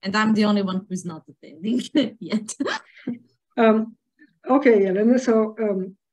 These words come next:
Speaker 2: uh, kampai, um,
Speaker 1: Kampai.
Speaker 2: um, with your umeshu. I, I, I, I, I don't see any umeshu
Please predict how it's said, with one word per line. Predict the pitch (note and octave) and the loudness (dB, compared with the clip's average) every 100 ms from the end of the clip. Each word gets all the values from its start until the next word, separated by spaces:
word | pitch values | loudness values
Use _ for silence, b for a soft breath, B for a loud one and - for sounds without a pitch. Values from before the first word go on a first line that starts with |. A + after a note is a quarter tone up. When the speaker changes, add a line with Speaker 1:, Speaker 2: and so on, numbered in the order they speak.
| - | -8
Speaker 2:
uh, | G#3+ | -6
kampai, | G#3 G#3 G3+ A#3+ C#4 F4 - b b b _ _ _ - | -4 -4 0 0 2 -2 -6 b b b _ _ _ -4
um, | A3+ G#3 G3 | 0 2 2
Speaker 1:
Kampai. | G3+ - A3+ A3 A3 G#3+ G#3 G3+ | 0 0 0 2 0 0 -2 -2
Speaker 2:
um, | F#3+ F#3+ A#3 | -4 -6 -4
with | B3 A3+ G#3+ | 0 0 0
your | G3 G3 G3 - B3 | -2 -2 -6 -6 -2
umeshu. | G#3+ A#3 A#3+ - D4 D#4 - _ | 2 2 2 0 -2 -2 -6 _
I, | A#3 A#3 A#3+ A#3+ | -6 -4 0 0
I, | A#3+ - - - | 0 -8 -18 -4
I, | B3 C4+ | -2 -2
I, | B3 B3 B3 | -4 -4 -2
I | |
don't | A#3 D4 D#4+ | 0 0 -2
see | - E4 D#4 - | -2 -2 -4 -6
any | C#4 C#4+ | -2 0
umeshu | C#4+ C#4 C#4+ D#4+ | 0 -4 -6 -4